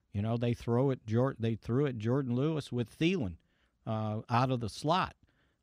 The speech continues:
Uh, and they kinda said, "Oh, okay, maybe this is the soft spot of this,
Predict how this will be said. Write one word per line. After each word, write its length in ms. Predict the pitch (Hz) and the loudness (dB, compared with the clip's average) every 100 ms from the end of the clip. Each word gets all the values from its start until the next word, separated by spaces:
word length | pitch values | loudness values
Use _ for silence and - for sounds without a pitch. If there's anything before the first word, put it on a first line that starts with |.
| - | -6
Uh, 320 | 107 107 110 | -4 -2 0
and 160 | 113 120 | 2 2
they 120 | 117 | 0
kinda 300 | - 117 127 | 0 0 0
said, 240 | - 131 | -2 -2
"Oh, 140 | 117 139 117 | -2 -2 -4
okay, 360 | 143 156 131 135 | -6 -4 -2 0
maybe 300 | 127 139 127 | 0 2 2
this 260 | 139 - | 0 0
is 140 | 127 127 | -4 -4
the 140 | 123 | -6
soft 340 | - 147 151 | 0 2 0
spot 380 | - - 117 117 | -2 -2 0 0
of 180 | 113 117 | -2 -4
this, 240 | 117 120 | -4 -6